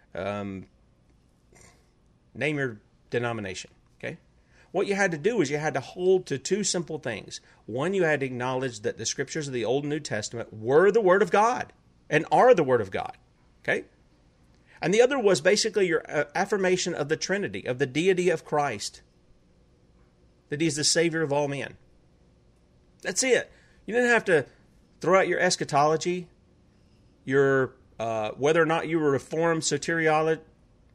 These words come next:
you know, had a soteriology that was reformed or not. You didn't have to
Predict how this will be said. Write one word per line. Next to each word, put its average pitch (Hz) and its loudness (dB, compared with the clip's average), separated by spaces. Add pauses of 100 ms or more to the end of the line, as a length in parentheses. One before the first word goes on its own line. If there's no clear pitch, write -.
(640)
you 127 -4
know, - -6 (200)
had 143 0
a 131 0
soteriology 143 -2
that 117 -4
was 110 -8
reformed 151 -4
or 143 -2
not. 147 -4 (280)
You 131 -4
didn't 151 2
have 151 0
to 127 -6